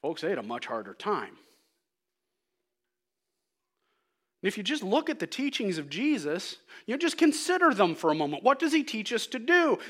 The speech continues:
To treat others as we wish to be treated, to cherish and value our spouse, to, to seek God, to be humble, to be honest, so on and so forth.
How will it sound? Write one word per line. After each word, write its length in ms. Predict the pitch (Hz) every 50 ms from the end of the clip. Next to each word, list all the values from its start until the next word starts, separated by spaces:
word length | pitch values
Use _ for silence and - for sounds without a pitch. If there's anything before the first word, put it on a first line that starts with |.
| -
To 80 | - 202
treat 300 | 190 - - 285 294 269
others 340 | 285 - - 277 254 220 190
as 140 | 208 185 185
we 100 | 214 208
wish 260 | 190 196 185 190 -
to 80 | -
be 120 | 190 214 208
treated, 480 | - - 285 285 285 285 262 208 - - - - -
to 100 | - 214
cherish 460 | 208 - 269 277 277 254 214 185 -
and 100 | 185 170
value 380 | 156 185 185 190 202 202 202 208
our 140 | 220 220 214
spouse, 520 | - - - 285 294 294 285 269 - - - - - - 220 -
to, 100 | - 202
to 300 | 165 - _ - 220 226
seek 460 | 220 - - - 311 311 302 302 214
God, 420 | 196 262 277 302 294 277 233 175 156
to 80 | 180
be 160 | 170 214 214
humble, 400 | 190 - - - 311 294 277 233
to 80 | 190 180
be 160 | 165 208 214
honest, 480 | 240 285 320 330 302 233 170 - - -
so 260 | - - 269 277 254
on 200 | 233 233 247 262
and 100 | 269 269
so 240 | - - 349 349 339
forth. 720 | - - 320 277 233 190 135 - - - - - _ _